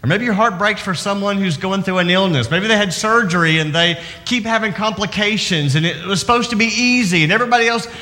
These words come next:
comes through it so well, and yet they seem to have trouble after trouble after trouble. What do you do in those settings? Well, you feel for them.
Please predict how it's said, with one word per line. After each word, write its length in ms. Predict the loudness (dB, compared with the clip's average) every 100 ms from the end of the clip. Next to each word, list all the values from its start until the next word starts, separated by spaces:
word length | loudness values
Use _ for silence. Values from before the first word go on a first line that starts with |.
| -10
comes 280 | -4 -2 0
through 160 | 0
it 80 | 0
so 260 | 0 0 0
well, 480 | 0 2 2 2 0
and 160 | -2
yet 260 | -2 -2 0
they 220 | 0 0
seem 300 | -4 -6 -2
to 80 | -2
have 480 | 2 0 -2 -12 -4
trouble 480 | 0 0 0 0
after 240 | 0 -2 -6
trouble 520 | -4 -2 0 0 0
after 320 | 0 -2 -6
trouble. 640 | -6 -2 -2 -2 -6 -10 -16 -20 -20 -20 -20 -20 -20 -20 -20 -20 -20 -20 -20 -20 -20 -20 -20 -20 -20 -20 -20 -20 -20 -16 -6
What 120 | -2
do 60 |
you 60 | 0
do 220 | 0 0
in 80 | 0
those 240 | 0 -2
settings? 720 | -4 -4 -4 -8 -14 -12 -12 -14 -20 -20 -20 -20 -20 -20 -20 -20 -20 -20 -20 -20 -8
Well, 80 | -2
you 120 | -2
feel 300 | 0 2 2
for 160 | 2 0
them. 260 | -2 -6